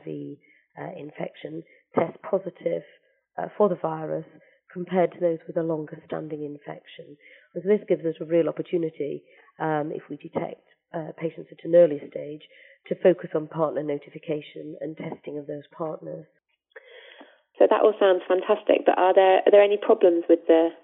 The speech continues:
Speaker 2: with these Rita tests?
Speaker 1: It's, it's important to remember that, as I, I said before, that Rita tests are primarily used for population testing,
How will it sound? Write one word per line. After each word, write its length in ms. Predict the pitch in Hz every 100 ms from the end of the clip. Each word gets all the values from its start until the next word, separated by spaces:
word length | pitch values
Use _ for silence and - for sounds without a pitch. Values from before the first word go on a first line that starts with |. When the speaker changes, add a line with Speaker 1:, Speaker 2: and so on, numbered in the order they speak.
| _ _ -
Speaker 2:
with 80 | 185
these 180 | 170 170 175
Rita 300 | 170 - -
tests? 260 | - - - _ _ _ _ - - - - 220
Speaker 1:
It's, 180 | - 196 196 -
it's 140 | 190
important 580 | 185 180 262 247 240 -
to 60 | 190
remember 380 | 190 185 170 156
that, 320 | - - -
as 60 | -
I, 300 | - - 160
I 40 | - -
said 140 | 180
before, 320 | 180 - 175
that 140 | 170 - - - _ -
Rita 260 | 214 202 -
tests 320 | 175 165 -
are 140 | - -
primarily 420 | 180 170 165 160
used 320 | 156 151 - -
for 300 | 160 147 143 - - -
population 520 | - 165 165 160 -
testing, 540 | - 151 - - -